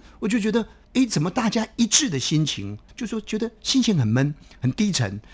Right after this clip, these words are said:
那这个闷低沉又反映到什么呢？反映到了我的那个LINE的互动上面。平常的时间里的，你会觉得，诶，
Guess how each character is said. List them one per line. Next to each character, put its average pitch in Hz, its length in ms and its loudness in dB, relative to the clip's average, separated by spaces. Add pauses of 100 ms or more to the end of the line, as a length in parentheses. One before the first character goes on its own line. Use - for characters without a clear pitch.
(120)
那 330 140 2
这 320 100 2
个 285 60 2
闷 285 360 6
低 339 200 -2
沉 175 200 4
又 214 140 2
反 147 180 4
映 233 120 6
到 226 120 4
什 139 160 2
么 120 100 2
呢？ 143 60 2
反 135 220 -2
映 220 100 2
到 220 200 2
了 127 120 0 (380)
我 139 160 2
的 190 80 6
那 262 100 4
个 254 80 4
LINE 285 480 8
的 123 240 0
互 233 160 -2
动 143 160 2
上 123 200 0
面。 110 180 -2 (300)
平 240 260 6
常 214 180 4
的 170 80 4
时 135 160 0
间 151 160 0
里 123 120 0
的， 123 100 0
你 180 140 6
会 240 120 6
觉 202 140 6
得， 208 160 0 (220)
诶， 240 180 2